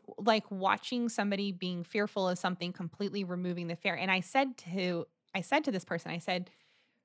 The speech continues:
"Isn't it amazing what you're capable of when you completely remove the fear of the thing that you're capable of doing?" It was just, like, these head nods around the room of us talking, like, "Yeah."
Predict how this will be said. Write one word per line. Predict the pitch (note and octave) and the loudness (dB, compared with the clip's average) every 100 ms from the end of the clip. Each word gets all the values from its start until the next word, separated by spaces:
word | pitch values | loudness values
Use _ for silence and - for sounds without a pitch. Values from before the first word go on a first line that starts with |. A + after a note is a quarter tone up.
| _ _ _ _ _ _ _ _ - | _ _ _ _ _ _ _ _ 6
"Isn't | A3+ A#3+ | 8 8
it | D#4+ F#4+ | 8 6
amazing | E4 A3 G#3 G3 F#3+ E3 E3 F3+ | 8 6 6 4 2 0 -2 -2
what | G#3 | 0
you're | G3+ G#3 | 0 0
capable | - A#3 B3 B3 G3+ F3 | 4 4 4 2 0 0
of | D3 E3+ F#3+ - | 0 -2 -4 0
when | A3+ | 6
you | A3+ | 6
completely | B3+ C#4+ B3 - - B3 B3 C4 C4+ | 8 4 4 -2 2 4 4 2 2
remove | B3 A3+ G#3+ A3 G3+ | 4 6 6 4 4
the | G3 | 0
fear | - F#3 F3 | 2 0 0
of | E3 | 0
the | F3 | -2
thing | F3+ F3+ | -2 -6
that | E3 | -4
you're | E3 | -6
capable | E3+ E3 D#3+ E3 | -4 -4 -2 -2
of | D3+ | -2
doing?" | D3 - - F#3+ _ _ _ _ _ _ _ _ _ _ _ _ _ _ _ _ _ _ _ _ _ _ _ _ _ _ | -4 -8 -8 -12 _ _ _ _ _ _ _ _ _ _ _ _ _ _ _ _ _ _ _ _ _ _ _ _ _ _
It | F#3+ | 0
was | G3 | 0
just, | F3 | 2
like, | E3+ D#3+ | -2 0
these | F3 | -2
head | - F3 E3 | 2 2 4
nods | D3+ D3+ D#3+ | -2 -2 -2
around | D#3+ D#3 | -2 -2
the | D3+ D3 D#3+ _ | -2 -4 -6 _
room | F3 E3+ D#3+ | -2 0 0
of | D3+ E3 _ - | -4 -10 _ -4
us | E3 | -4
talking, | - F3+ - - | -2 -6 -6 -12
like, | - F3+ | -12 -14
"Yeah." | - | -14